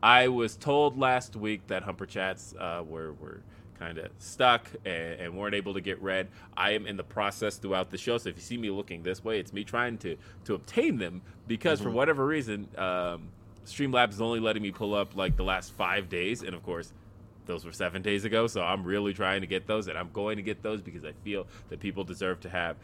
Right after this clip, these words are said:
Speaker 1: their Humper Chats read. Uh,
Speaker 2: Definitely. We're gonna read
Speaker 1: and
Speaker 2: everybody's questions.
Speaker 1: Yes.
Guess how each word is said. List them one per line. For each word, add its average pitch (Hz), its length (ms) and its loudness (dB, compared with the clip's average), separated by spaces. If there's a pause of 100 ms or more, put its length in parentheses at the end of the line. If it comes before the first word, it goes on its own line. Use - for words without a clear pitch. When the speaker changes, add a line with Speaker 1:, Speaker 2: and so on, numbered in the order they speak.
(160)
Speaker 1:
their 92 120 -4
Humper 82 300 -6
Chats 78 340 -8
read. 98 240 2
Uh, 95 40 -12 (120)
Speaker 2:
Definitely. 85 580 0 (680)
We're 120 80 2
gonna 127 120 6
read 113 180 4
Speaker 1:
and 82 80 -2
Speaker 2:
everybody's 131 580 8
questions. - 840 -4 (160)
Speaker 1:
Yes. 95 520 -4